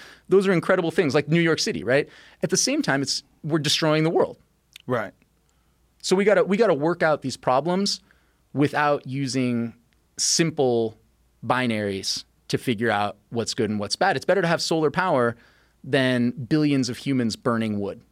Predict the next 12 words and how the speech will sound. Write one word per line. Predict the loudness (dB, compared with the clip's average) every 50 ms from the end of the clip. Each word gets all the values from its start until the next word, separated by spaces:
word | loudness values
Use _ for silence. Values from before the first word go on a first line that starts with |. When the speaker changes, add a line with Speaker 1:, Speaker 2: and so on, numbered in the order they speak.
| _ _ _ _ -10
Speaker 2:
Right. | -6 -4 -2 -2 -2 -4 -6 -8 -10 _ -6
Speaker 1:
But | -6 -4
solar | 0 2 4 4 4
power's | 2 0 -2 0 -2 -2 -2 -4 -6 -6 -10 _ _ _ _ _ _ _ _ _ -4
obviously, | -2 -2 0 0 -2 -6 -6 -4 -4 -4 -4 -6
to | -6 -6 -6
me | -4 -4
at | -4 -6
least, | -8 -8 -2 -2
less | -2 0 0 -2
natural | -4 -4 -4 -4 -4 -4 -4 -4
than | -2 -4 -6 -6 -8